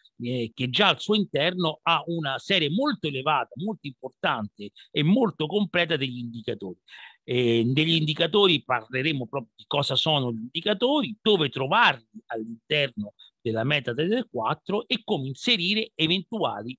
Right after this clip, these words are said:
indicatori personalizzati.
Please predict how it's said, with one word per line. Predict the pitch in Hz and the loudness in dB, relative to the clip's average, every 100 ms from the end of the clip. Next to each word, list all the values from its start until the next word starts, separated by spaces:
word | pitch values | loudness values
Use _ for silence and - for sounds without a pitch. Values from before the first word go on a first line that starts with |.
| _ | _
indicatori | 151 151 147 135 117 117 113 - - - | -6 -6 -6 -8 -6 -8 -8 -14 -20 -6
personalizzati. | 135 127 - 123 113 104 95 98 82 - | 0 0 0 0 0 -4 -8 -10 -10 -12